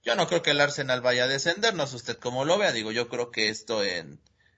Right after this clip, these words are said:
en, en tarde o temprano va a despegar el Arsenal, pero tampoco creo que le alcance como para poder aspirar a algo más allá de estar en la media tabla. ¿Usted cómo lo ve?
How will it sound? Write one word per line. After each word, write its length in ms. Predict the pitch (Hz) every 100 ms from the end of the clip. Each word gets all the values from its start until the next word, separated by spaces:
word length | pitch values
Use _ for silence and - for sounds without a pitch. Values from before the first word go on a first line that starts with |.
| -
en, 320 | 113 113 123
en 200 | 131 127
tarde 260 | 170 185 175
o 40 |
temprano 540 | 165 139 165 185 170
va 100 | 156
a 60 | 170
despegar 440 | 160 156 135 151
el 140 | 151 147
Arsenal, 480 | 160 160 175 156 -
pero 200 | 123 117
tampoco 420 | 120 139 135 127
creo 160 | 139 -
que 140 | 139
le 100 | 117
alcance 720 | 110 - 139 139 - 104 - _ _ _ _
como 260 | - 120 117
para 300 | 120 117 113
poder 300 | 120 131 135
aspirar 500 | 127 - 117 127 127
a 120 | 127
algo 280 | 135 127 120
más 300 | 127 131 131
allá 280 | 113 123 127
de 100 | 113
estar 260 | - 120
en 80 | 113
la 100 | 110
media 320 | 117 113 113
tabla. 280 | 107 101 98
¿Usted 200 | - 135
cómo 260 | 151 143 127
lo 120 | 110
ve? 200 | 107